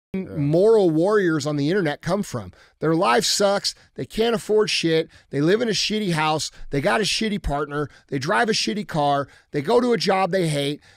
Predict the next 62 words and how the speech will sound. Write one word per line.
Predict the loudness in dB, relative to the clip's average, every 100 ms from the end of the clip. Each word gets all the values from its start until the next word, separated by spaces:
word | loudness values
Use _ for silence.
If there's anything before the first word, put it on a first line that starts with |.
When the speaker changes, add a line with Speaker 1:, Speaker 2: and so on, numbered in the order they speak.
| -4
Speaker 2:
And | 0
then | 2
they | 0
pretend | -2 -4 -2 0
like | 0 -2
this | -4
is | -4
what | -4
the | -6
f-, | -10 _ -4
they | 0
wanted. | 2 2 0 -6 _ _ _ _ _
F-, | -2
you, | 0
man. | 2 0 0 -2
You | -2
think | -2
I'm |
f-, | -2 _ _ -8
stupid? | 0 0 2 -2 -2 -14 _ _
And | 0
then | 2
they | 2
get | 0
on | -2
the | 0 0
internet | 0 0 -2
and | -4
say | -2 0
all | 0
kinds | -2 -4 -4
of | -2
ignorant | -2 0 0
shit | -2 0 0
about | 0 -2
anybody | -2 -2 0
who's | 0 0
doing | 2 2 0
anything. | -4 -6 -12 -20 _ _ _
I | -2
mean, | 0
dude, | 0 -4 -6 _ _ _ _ _ -4
look | 0 0
at | -2 -6 -2
anybody | 0 0 0 0
successful | -2 -4 -4 -2 -2 -2 -2
on | -2
the | -2
internet | -2 -2 -4
and | -6
then | -6 -2
read | -2 -2
the | -4
comments | -6 -8 -6 -8 -10
about | -14 -18
'em. | -12
And | -4 -2
you | 0
have | 0 -2
all | -4 0 0
these | 0 -2 -4
f-, | -8